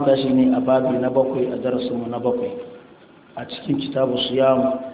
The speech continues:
a wannan littafi mai tarin albarka, littafin Muwatta Malik, rahimahullahu ta'ala. Imam Malik yake cewa, "Babu ma ja'a fi siyami fi safar."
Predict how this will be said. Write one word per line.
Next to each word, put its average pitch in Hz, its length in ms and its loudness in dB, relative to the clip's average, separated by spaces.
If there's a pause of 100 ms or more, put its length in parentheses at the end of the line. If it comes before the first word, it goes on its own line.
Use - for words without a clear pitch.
(680)
a - 60 -12
wannan 135 340 2
littafi 127 480 -2
mai 117 220 -8
tarin 127 320 -4
albarka, 120 420 -8
littafin 120 460 -8
Muwatta 123 420 -2
Malik, 127 400 0 (1700)
rahimahullahu 123 1000 -2
ta'ala. 123 460 -4 (1300)
Imam 156 260 2
Malik 147 400 4
yake - 220 -8
cewa, 131 480 2
"Babu 139 260 2
ma 127 220 4
ja'a 135 320 -2
fi 131 100 -8 (160)
siyami 131 540 0
fi - 180 -10
safar." 123 280 -10